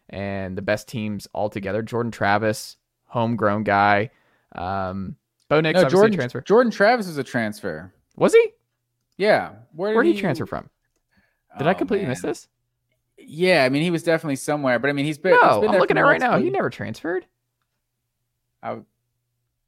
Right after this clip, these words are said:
Speaker 2: almost, yeah, he was at Louisville his freshman year.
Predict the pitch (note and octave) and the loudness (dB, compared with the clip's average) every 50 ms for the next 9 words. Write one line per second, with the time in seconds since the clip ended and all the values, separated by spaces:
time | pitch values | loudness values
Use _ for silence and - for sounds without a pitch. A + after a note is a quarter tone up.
0 | _ _ _ - A#2 B2 C3 C#3 C3+ C3 B2+ C3 - - - - - - - _ | _ _ _ -10 -8 -8 -6 -6 -6 -6 -6 -8 -10 -16 -16 -18 -18 -20 -20 _
1 | _ - E3+ F3+ E3+ B2+ A2 B2+ D#3 D#3+ F#3+ F3+ G3 G#3+ A3+ G3+ D#3 C3 A#2 G2+ | _ -2 2 4 4 4 4 0 0 0 2 2 4 4 2 2 2 2 2 2
2 | F#2 G#2+ A#2 - - D3 C#3+ - - D3 C#3 C3+ A#2 F2+ D#2+ F#2+ | 2 0 -4 0 0 0 0 0 -2 -4 -2 -2 -2 -2 -4 -8